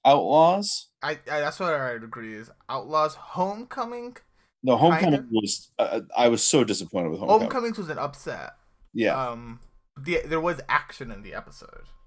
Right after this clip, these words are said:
Speaker 2: though upsetting. <laughs>
Speaker 1: Yeah.
Speaker 2: Like, but
Speaker 1: I mean
Speaker 2: yeah, I would agree. Outlaws, Homecoming. By the way, I don't know if I,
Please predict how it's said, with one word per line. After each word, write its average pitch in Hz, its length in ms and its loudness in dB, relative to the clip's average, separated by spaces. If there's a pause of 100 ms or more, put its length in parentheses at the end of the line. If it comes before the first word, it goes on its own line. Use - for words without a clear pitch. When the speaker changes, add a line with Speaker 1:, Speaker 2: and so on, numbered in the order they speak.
Speaker 2:
though 131 200 -6
upsetting. 113 640 -14
<laughs> - 60 -20 (500)
Speaker 1:
Yeah. 104 300 2
Speaker 2:
Like, - 220 -4 (300)
but 135 120 0
Speaker 1:
I 147 40 6
mean 160 100 8
Speaker 2:
yeah, 117 200 -2 (120)
I 139 80 -2
would 165 120 -2
agree. 165 180 -8
Outlaws, 139 640 -6 (280)
Homecoming. 143 460 -12 (360)
By 196 160 0
the 339 100 -8
way, 220 200 -2
I - 140 -4
don't 214 100 -2
know 320 60 -2
if 302 100 -12
I, 165 220 -2